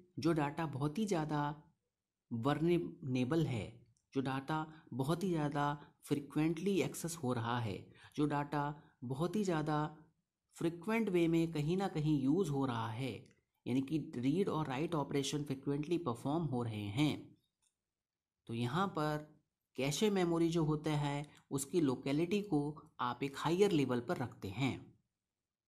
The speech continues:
तो जैसा कि मैंने आपको बताया कि रीड और राइट ऑपरेशन परफॉर्म हो रहे हैं, ये रीड और राइट ऑपरेशन आपके मेन मेमोरी में भी परफॉर्म करते हैं, जिससे कि क्या होता है,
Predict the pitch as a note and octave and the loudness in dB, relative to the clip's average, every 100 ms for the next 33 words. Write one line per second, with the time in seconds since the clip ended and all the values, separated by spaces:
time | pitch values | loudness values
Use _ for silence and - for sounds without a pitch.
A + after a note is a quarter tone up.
0 | _ _ - - - _ _ _ _ _ | _ _ -20 -20 -20 _ _ _ _ _
1 | _ _ _ _ _ _ _ _ - C#3 | _ _ _ _ _ _ _ _ 2 4
2 | C#3 C#3 E3+ F#3+ F3 F3 F3 E3+ - E3+ | 4 2 0 0 2 2 0 0 -2 -2
3 | E3 E3 E3+ E3+ E3 - C#3+ C#3 C3+ D3 | 0 0 0 -2 -4 2 4 6 4 2
4 | C3 D3+ D#3+ D#3+ D#3 D#3+ D#3 D3+ C#3 D3+ | 0 0 0 0 2 2 2 -2 0 2
5 | D3+ D3 D3 D3+ D3 D3+ D3+ - - - | 4 2 4 4 4 4 0 -4 -20 -10
6 | - D3 D#3+ E3 E3+ D3+ D3+ D3+ D#3 D3 | 4 6 8 6 4 2 0 0 0 0
7 | D#3 D3+ - D3+ A#2 A#2 D#3+ D#3 D3+ D#3 | 0 0 0 0 2 2 4 6 6 6
8 | D#3+ D#3+ E3 D#3+ D3 D3+ D#3 D#3 D3+ D#3+ | 6 6 4 0 0 2 2 2 0 2
9 | C#3 D3 C#3 - - - - - C3 D3 | 2 2 0 -8 -20 -20 -20 -6 2 4
10 | G3+ G#3 G#3 G3+ F3 E3 E3+ E3+ D#3 D#3+ | 4 2 2 0 -2 -2 -2 -2 0 -2